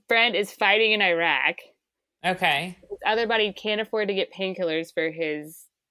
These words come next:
Speaker 1: broken neck and broken arm.
Speaker 2: Oh my God, his other friend is Barack Obama.
Speaker 1: And then his other friend who calls in on the intercom is getting killed by a hurricane. <laughs>
Speaker 2: Oh my God. That is, well, first of all, I've loved the dir-,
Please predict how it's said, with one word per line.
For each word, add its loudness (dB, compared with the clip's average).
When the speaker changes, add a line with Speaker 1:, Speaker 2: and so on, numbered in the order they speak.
Speaker 1:
broken -2
neck -2
and -2
broken -6
arm. -10
Speaker 2:
Oh -12
my -6
God, -2
his -6
other -2
friend -4
is -8
Barack -2
Obama. -6
Speaker 1:
And 0
then 2
his -2
other 2
friend 0
who 0
calls 0
in 0
on -4
the -2
intercom 2
is -2
getting -4
killed 0
by 2
a 2
hurricane. -4
<laughs> 0
Speaker 2:
Oh 0
my 2
God. 6
That 4
is, -16
well, 2
first 0
of -4
all, 6
I've 2
loved 2
the -2
dir-, -2